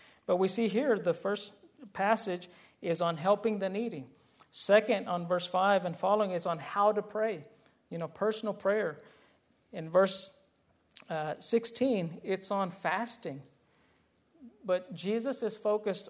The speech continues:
on the reason why we fast, the reason why we pray.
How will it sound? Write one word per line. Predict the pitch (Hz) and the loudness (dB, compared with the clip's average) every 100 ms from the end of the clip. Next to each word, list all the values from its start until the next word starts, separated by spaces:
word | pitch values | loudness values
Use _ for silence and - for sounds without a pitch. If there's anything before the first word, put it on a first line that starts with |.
| - | -8
on | 170 170 170 165 - | -2 0 0 -6 -8
the | 180 | -6
reason | 175 202 196 190 156 156 | 0 2 2 -2 -8 -6
why | 160 196 | -4 -2
we | 214 190 | -2 -4
fast, | 143 156 127 131 - - _ _ _ _ _ _ - | -6 -6 -6 -8 -14 -18 _ _ _ _ _ _ -8
the | 160 | -4
reason | 180 190 196 180 151 | 0 0 -2 -6 -6
why | 165 214 226 | -2 0 -2
we | 185 | -4
pray. | 151 156 131 127 | -8 -6 -6 -8